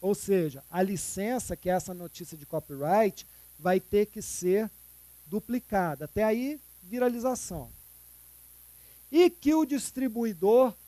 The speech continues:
dê permissão a quem receber pra futura distribuição, como permitido por este aviso." Ou seja, além de você poder distribuir pra quem você quiser, você ainda tem que garantir pra esse outro cara que ele também pode distribuir.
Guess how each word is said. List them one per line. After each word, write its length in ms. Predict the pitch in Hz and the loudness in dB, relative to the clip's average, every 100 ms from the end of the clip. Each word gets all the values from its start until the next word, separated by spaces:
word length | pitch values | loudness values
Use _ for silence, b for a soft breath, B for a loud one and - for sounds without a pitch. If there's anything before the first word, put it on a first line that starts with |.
| - | -20
dê 260 | 156 262 285 | 0 6 6
permissão 720 | 294 262 262 247 - 233 240 | 6 4 4 -2 -4 -4 -2
a 120 | 220 | -2
quem 300 | - 254 311 | -2 -2 4
receber 560 | 277 277 262 220 208 262 | 6 4 4 2 4 4
pra 180 | 247 233 | 2 -2
futura 720 | - 226 - 240 277 302 285 | -4 -16 -12 -4 0 4 4
distribuição, 840 | 247 - 254 220 220 - 208 233 247 | 2 -8 -8 -6 -6 -6 -4 -4 -2
como 240 | 262 262 | -2 0
permitido 640 | 262 247 233 - 220 233 | 2 2 0 -10 -12 -14
por 160 | - 233 | -6 -2
este 200 | 226 254 | -2 -2
aviso." 340 | 220 202 190 | -4 -4 -2
Ou 80 | 233 | -2
seja, 460 | - 226 190 143 139 B B B - | 0 0 0 -2 -10 B B B -2
além 460 | 214 214 254 330 | 4 6 6 4
de 80 | 320 | 0
você 260 | 277 240 240 | 0 0 0
poder 300 | - 208 214 | 0 2 2
distribuir 640 | - - 208 180 185 247 | 0 -8 -8 -4 -2 -2
pra 200 | - 196 | -2 -4
quem 220 | - 247 | -4 -6
você 300 | 247 226 220 | -2 -2 -4
quiser, 420 | - 170 147 226 233 | -6 -6 -2 -2 -2
você 360 | 214 - 226 | -4 -6 -4
ainda 320 | 233 233 226 - - | -2 -2 -6 -6 -6
tem 340 | 233 269 320 320 | -2 -2 -2 -6
que 240 | - 277 | -6 -4
garantir 840 | 185 247 262 240 214 - - 240 247 | 2 4 4 2 -6 -10 -8 -8 -4
pra 180 | 226 226 | 0 0
esse 240 | 220 220 | 0 -4
outro 160 | 208 - | -8 -4
cara 220 | 220 240 | -2 0
que 100 | 240 | 0
ele 120 | 262 | -4
também 280 | 240 226 285 | -4 -4 -4
pode 300 | - 208 180 | 0 0 0
distribuir. 640 | 160 165 - 170 151 127 | -4 -12 -10 -10 -10 -10